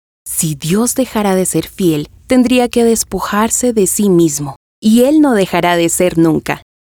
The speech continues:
Segundo, la fidelidad de Dios es incondicional. Esta no se basa en una larga lista de condiciones que debes cumplir.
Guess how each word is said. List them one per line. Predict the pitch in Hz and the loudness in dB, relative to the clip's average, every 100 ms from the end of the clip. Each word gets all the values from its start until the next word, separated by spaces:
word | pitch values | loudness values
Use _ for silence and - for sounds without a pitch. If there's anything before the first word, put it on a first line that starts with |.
| _ _ - | _ _ -8
Segundo, | - 180 165 175 151 - - _ _ | 0 0 4 2 2 -4 -16 _ _
la | 180 180 | -2 0
fidelidad | 202 170 170 156 165 170 | 2 2 2 2 2 2
de | 156 165 | 2 2
Dios | 165 196 247 - | 2 2 0 -2
es | - 220 254 - | -2 -2 0 2
incondicional. | 285 - 220 185 165 165 156 156 139 - _ _ _ | 2 2 0 0 -2 0 0 0 -4 -12 _ _ _
Esta | 277 - 349 | -4 0 2
no | 320 | 2
se | 214 | 2
basa | 185 180 180 | 2 2 0
en | 202 | 2
una | 202 190 | 4 4
larga | 165 160 202 269 269 | 2 2 2 0 0
lista | 226 202 185 | 0 0 0
de | 175 | 0
condiciones | 170 165 165 156 180 214 269 - | 0 0 0 0 2 2 0 0
que | 226 | 0
debes | 185 180 160 - | 2 2 0 0
cumplir. | 156 147 160 143 | -2 0 -2 -2